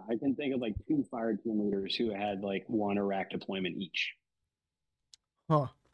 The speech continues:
Speaker 2: That's insane to think about, though, being so young.
Speaker 1: Yeah. Oh, it's fucking crazy, you know?
Speaker 2: It, it is crazy. <laughs> Like, it's wild as
Speaker 1: Almost.
Speaker 2: fuck.
Speaker 1: But, but then again, like,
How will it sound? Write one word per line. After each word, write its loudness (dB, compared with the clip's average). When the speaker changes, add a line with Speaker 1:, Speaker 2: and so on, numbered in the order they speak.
Speaker 2:
That's 8
insane 6
to 0
think 4
about, 4
though, 4
being 2
so 2
young. 4
Speaker 1:
Yeah. 0
Oh, -12
it's -20
fucking -4
crazy, -2
you 2
know? 6
Speaker 2:
It, 2
it 8
is 6
crazy. 6
<laughs> 4
Like, 4
it's -10
wild 8
as 2
Speaker 1:
Almost. -
Speaker 2:
fuck. 2
Speaker 1:
But, 0
but -2
then 0
again, 2
like, -2